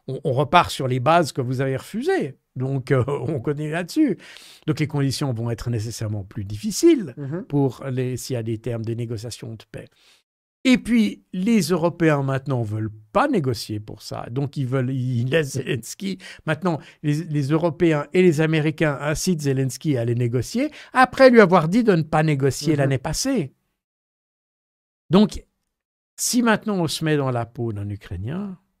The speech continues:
Speaker 1: il y a tous les ingrédients pour,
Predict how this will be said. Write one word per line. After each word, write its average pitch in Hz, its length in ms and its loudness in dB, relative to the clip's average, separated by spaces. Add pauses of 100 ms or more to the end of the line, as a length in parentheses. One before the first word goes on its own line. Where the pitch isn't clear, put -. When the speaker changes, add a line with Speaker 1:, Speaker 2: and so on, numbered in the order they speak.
(840)
Speaker 1:
il 127 60 -4
y - 20 -2
a 117 60 -6 (120)
tous 254 160 2
les 147 220 4
ingrédients 127 680 -4 (240)
pour, 120 320 -6